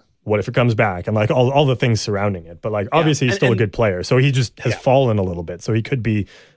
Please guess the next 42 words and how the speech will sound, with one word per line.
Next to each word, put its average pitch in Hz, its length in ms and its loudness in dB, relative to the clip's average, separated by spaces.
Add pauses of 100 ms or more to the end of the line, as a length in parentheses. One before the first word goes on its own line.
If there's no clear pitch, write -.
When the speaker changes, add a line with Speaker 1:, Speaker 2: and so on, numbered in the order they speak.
Speaker 1:
overlooked 127 480 2
by 110 100 0
the 104 100 -2
nine 101 260 0
teams 92 440 -8 (140)
ahead 98 260 -6
of 87 80 -8
us. - 280 -16 (260)
Speaker 2:
Yeah, 107 220 -10 (320)
and, 185 140 -2
and 180 140 -6
that's 202 220 -4
not, 226 280 -6 (180)
that's 160 220 -6
not 180 220 -4
meaning, 131 400 -8
like, 113 300 -8 (420)
oh, 135 160 -4
you 120 120 -8
know, 113 120 -12
he 107 180 -14
had 113 200 -8
cancer, 117 320 -14
he's 113 80 -10
not 120 140 -8
gonna 110 120 -10
be 110 140 -8
a 107 40 -12
great 107 260 -12
player 107 420 -10 (320)
or 127 100 -2
anything 120 260 -4
like 107 140 -6
Speaker 1:
Yeah, - 120 2
Speaker 2:
that. 104 160 -8
Speaker 1:
no, 135 100 2
Speaker 2:
Don't 156 120 4
Speaker 1:
for 139 40 -4
Speaker 2:
get 147 80 0
me 131 60 -2
Speaker 1:
sure. 127 80 -2
Speaker 2:
wrong. 117 200 0